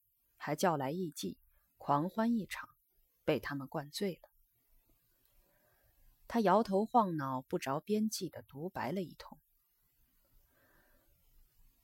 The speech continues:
“这样不好，我还是走吧。他们还以为我怎么样了，正在找我呢。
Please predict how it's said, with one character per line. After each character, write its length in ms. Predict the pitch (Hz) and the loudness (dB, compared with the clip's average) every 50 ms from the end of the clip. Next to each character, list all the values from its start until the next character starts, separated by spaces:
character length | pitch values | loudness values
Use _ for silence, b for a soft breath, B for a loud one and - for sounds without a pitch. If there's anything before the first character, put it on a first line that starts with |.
| _ - 240 | _ -4 0
“这 180 | - 294 277 | 4 6 6
样 160 | 262 247 240 240 | 6 6 6 4
不 200 | - 294 262 233 | 4 4 4 4
好， 400 | - - 202 - - - 185 - - _ _ _ _ _ _ _ _ _ _ _ _ _ _ _ - _ _ _ _ _ _ _ _ _ _ _ | 2 -2 -4 -4 -4 -4 -6 -10 -14 _ _ _ _ _ _ _ _ _ _ _ _ _ _ _ -20 _ _ _ _ _ _ _ _ _ _ _
我 100 | - 277 | 0 0
还 200 | 226 202 - 226 | 0 2 2 0
是 120 | 240 - 269 | 0 0 -2
走 240 | - - - - - | -6 -6 -8 -8 -6
吧。 260 | - - 214 208 - _ _ b b b b b b b b b b b _ _ _ _ _ _ _ - 226 196 - | -4 -4 -4 -4 -6 _ _ b b b b b b b b b b b _ _ _ _ _ _ _ -10 -10 -8 -8
他 180 | - - - 311 | -4 0 4 4
们 120 | 302 277 | 4 4
还 140 | - - 247 | 4 2 2
以 200 | 277 262 214 190 | 4 4 4 4
为 180 | 185 196 214 262 | 4 4 6 6
我 160 | 277 254 294 | 4 4 2
怎 180 | - - - 113 | 0 0 -4 -4
么 100 | 120 147 | -2 2
样 280 | 196 262 302 294 233 | 2 4 6 6 4
了， 220 | 175 135 - - - _ _ _ _ _ _ _ _ _ _ _ _ _ - | 4 2 -6 -14 -18 _ _ _ _ _ _ _ _ _ _ _ _ _ 0
正 160 | - 330 302 | 4 4 6
在 120 | 262 277 | 6 6
找 240 | 220 - 170 135 160 | 4 2 -2 -2 0
我 220 | 226 294 320 233 165 | 2 4 4 2 2
呢。 100 | 156 | -2